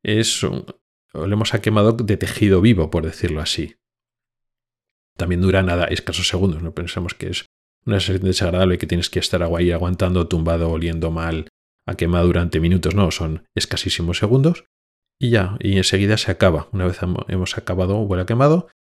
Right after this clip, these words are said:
el cirujano nos vuelve a colocar ese flap, esa tapa de córnea en su sitio, y eso ni siquiera no estamos notando nada, y ya está. O sea, nos vuelve a colocar, y ya nos quita el blepharostato,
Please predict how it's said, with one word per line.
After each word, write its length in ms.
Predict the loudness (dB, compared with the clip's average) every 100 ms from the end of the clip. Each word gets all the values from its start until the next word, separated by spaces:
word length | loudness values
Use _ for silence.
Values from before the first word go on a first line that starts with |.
| _ _ _ _ _
el 440 | -2 0 0 -2 -4
cirujano 460 | -2 0 2 2
nos 120 | 2
vuelve 200 | 2 0
a 60 | 0
colocar 480 | 0 2 0 -2 -12 _ _ _
ese 240 | 0 0
flap, 400 | 2 2 2 0 -6
esa 320 | -4 0 0 0
tapa 260 | 2 4
de 120 | 2
córnea 220 | 0 0 0
en 20 |
su 120 | -2
sitio, 460 | 0 0 0 -2 -4
y 120 | -2
eso 220 | 0 -2 -2
ni 100 | -4
siquiera 320 | -4 -4 -2
no 80 | -4
estamos 360 | -4 -6 -4
notando 320 | -4 -2 2 4
nada, 380 | 4 2 -2 _ _ _ _ _ _ -2
y 80 |
ya 60 | -2
está. 320 | -2 -6 -12 _
O 100 | _
sea, 100 | -4
nos 120 | -2 -2
vuelve 200 | -2 -2
a 40 |
colocar, 480 | 0 0 0 -2 -10 _ _ _
y 120 | -2
ya 80 | 0
nos 100 | 0
quita 180 | 0 0
el 60 | 0
blepharostato, 840 | -4 -6 -2 -2 0 0 -2